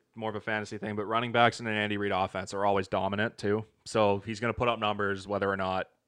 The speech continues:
he's actually being productive. Um, I'm gonna go with Burrow just 'cause I, you touched on a lot of this earlier. He's got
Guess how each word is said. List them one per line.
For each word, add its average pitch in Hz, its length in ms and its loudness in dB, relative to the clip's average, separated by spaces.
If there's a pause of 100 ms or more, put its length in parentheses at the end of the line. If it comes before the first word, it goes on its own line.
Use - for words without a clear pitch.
(180)
he's 101 220 -8
actually 92 280 -2
being 92 180 -10
productive. 92 600 -6
Um, 98 380 2 (140)
I'm 120 180 4
gonna 131 140 2
go 120 160 4
with 113 120 2
Burrow 107 300 6
just 104 220 -4
'cause 101 120 0
I, 104 120 2
you 107 200 -6
touched 101 280 -4
on 95 120 -2
a 82 80 -2
lot 92 200 0
of 92 40 -4
this 92 140 -6
earlier. 92 300 -2
He's 104 160 -8
got 101 260 -2